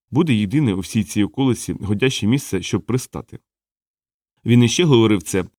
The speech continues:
а камені над їхніми головами вже пірнули назад у туман. Густа імла завирувала довкола човна, який заскрипів, коли у його кіль вдарила нова течія. Усміхнута голова дракона на носі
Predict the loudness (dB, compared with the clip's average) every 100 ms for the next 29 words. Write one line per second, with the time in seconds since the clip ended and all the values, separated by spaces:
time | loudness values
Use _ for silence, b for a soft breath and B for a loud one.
0 | _ -8 -4 2 4 4 4 2 0 0
1 | 0 2 2 2 2 0 -2 0 0 2
2 | 0 2 2 0 0 -2 -4 -6 -4 -4
3 | -6 -12 _ _ _ _ 0 0 2 2
4 | 4 2 0 0 2 2 2 0 -4 _
5 | _ -2 -2 0 0 0 -2 0 -2 -4
6 | _ _ -8 -4 -4 -4 -6 -6 -4 -4
7 | -4 _ _ -4 2 2 2 2 2 2
8 | -2 -2 -2 -2 -8 -4 -2 0 0 0
9 | 0 -4 -6 -10 -6 -6 -8 _ _ _
10 | _ _ _ _ _ -2 0 0 -2 -2
11 | -2 0 2 2 0 -2 -2 0 0 0
12 | -2 -2 -6